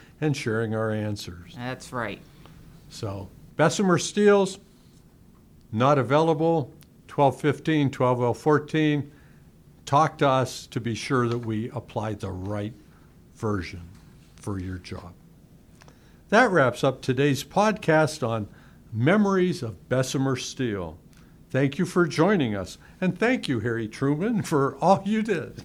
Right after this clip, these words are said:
Speaker 1: <laughs> For additional information, please visit P M P A dot org,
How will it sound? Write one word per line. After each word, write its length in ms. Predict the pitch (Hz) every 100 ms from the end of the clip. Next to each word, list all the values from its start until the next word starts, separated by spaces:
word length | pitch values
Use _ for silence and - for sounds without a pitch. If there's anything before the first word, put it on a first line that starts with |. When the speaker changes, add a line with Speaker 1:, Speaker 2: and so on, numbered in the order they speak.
| 185 -
Speaker 1:
<laughs> 160 | 440 440 - 480 - - -
For 200 | 165 156
additional 500 | 151 233 - 202 135
information, 840 | 127 - 123 117 113 113 143 147 -
please 360 | - 247 226 -
visit 380 | 143 113 127
P 160 | - 165
M 140 | 202
P 160 | 202 175
A 140 | 151 147
dot 320 | 143 135 131
org, 340 | 135 117 107